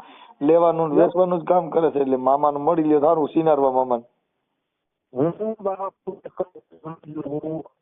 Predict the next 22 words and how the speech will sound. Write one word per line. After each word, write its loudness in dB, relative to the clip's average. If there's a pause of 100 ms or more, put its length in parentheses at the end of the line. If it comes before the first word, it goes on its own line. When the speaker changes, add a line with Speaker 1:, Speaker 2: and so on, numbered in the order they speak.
(160)
Speaker 2:
આવી -12 (340)
ખેલાઈને -8 (160)
ઈ -10
આપણે -10
બધાય -4
કરતા -6
હોય. 0
Speaker 1:
અવાજ 2
તમારો 0
કપાય 0
છે. -4 (1120)
Speaker 2:
હા? -8 (680)
Speaker 1:
અવાજ 0
તમારો 0
કપાય -2
છે. 2
હરખું -4
બહુ, 2
હરખું, 0
હરખું -4
ધ્યાન 0
દ્યો. 0